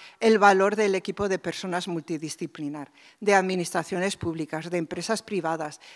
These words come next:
del sector infomediario, de la universidad, de periodistas, etcétera, que han trabajado de forma desinteresada en crear conocimiento y compartirlo. Creo que esto es un gran trabajo. Yo lo que estoy expre-, exponiendo hoy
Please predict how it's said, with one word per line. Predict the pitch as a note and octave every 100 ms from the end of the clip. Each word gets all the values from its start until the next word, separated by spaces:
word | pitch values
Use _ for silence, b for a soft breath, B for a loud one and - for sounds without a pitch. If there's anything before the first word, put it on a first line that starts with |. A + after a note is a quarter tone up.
| B
del | F#3
sector | F3+ F3+ - F#3
infomediario, | F#3+ G3 G3+ F3 E3 E3+ E3 E3
de | F3
la | F3 E3+
universidad, | E3 E3 E3 D#3+ - E3+ E3 F#3 F3 - B B B
de | F#3+ F#3+
periodistas, | F3+ E3 F3 F3+ F#3+ - E3 D3+ B B
etcétera, | - F#3 G#3 F#3 F3 E3
que | F3+
han | F3
trabajado | G3 G3 - G#3 G3+
de | F3+
forma | - F#3 F#3+ F#3
desinteresada | F#3 G3+ F#3 F#3 F3+ G3+ F#3 F#3+ B B B
en | F#3
crear | E3+ F3 E3+ E3+
conocimiento | F3+ E3+ E3 F#3 E3+ E3+ G3 F#3+ -
y | F#3+
compartirlo. | F#3 D#3+ D#3 C#3+ - D3+ D3+ C#3+
Creo | E3+ E3+
que | F3
esto | -
es | G3 -
un | F#3+
gran | E3 F3+ F#3 F#3 F#3+ F#3+ B B B
trabajo. | G3 F3+ F3+ - A3 B B -
Yo | F3+
lo | E3+
que | D#3+
estoy | F3 E3 E3
expre-, | - - E3 E3 -
exponiendo | F3+ F3 E3+ E3+ E3+
hoy | E3 F#3